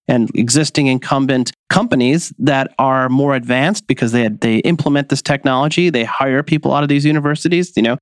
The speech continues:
they adopt these technologies, and then the governments themselves will put, uh, funds. They, they're investing in their own infrastructure, and it sort of, it's all mutually reinforcing. So people tend to think of these things as separate, you know, the government and the industry and then the startup ecosystem,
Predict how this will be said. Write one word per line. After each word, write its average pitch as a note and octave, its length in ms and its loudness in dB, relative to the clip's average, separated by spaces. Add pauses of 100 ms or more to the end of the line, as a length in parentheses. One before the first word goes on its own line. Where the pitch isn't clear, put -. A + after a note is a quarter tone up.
(100)
they C#3 120 2
adopt C3+ 480 0
these C#3 180 0
technologies, C3+ 680 0
and E3+ 180 2
then E3 140 2
the D#3 60 2
governments F#3 500 -2
themselves C3 800 0
will C#3+ 200 2
put, C#3 280 -4 (180)
uh, B2+ 160 0
funds. B2 460 -2
They, C#3 160 0
they're C#3+ 440 0
investing D3+ 600 0
in D3 140 2
their C3+ 120 2
own C3+ 200 0
infrastructure, D3 680 -2
and C3 80 0
it B2+ 200 -2
sort D3+ 180 -2
of, A#2+ 200 0
it's - 120 -2
all D#3+ 420 0
mutually E3 540 2
reinforcing. C#3 760 0 (140)
So F3 140 0
people F#3+ 320 0
tend F3+ 220 2
to F3 60 2
think F#3+ 220 -2
of F3+ 40 2
these D3 140 0
things C#3+ 200 0
as B2+ 100 -2
separate, A2 360 -2
you B2+ 80 2
know, B2 60 0
the C3 80 0
government C3+ 520 0
and A2+ 140 0
the A2+ 120 2
industry C3 600 0
and A2 140 0
then G#2+ 120 0
the G#2 60 0
startup E3 380 -4
ecosystem, A#2+ 640 -2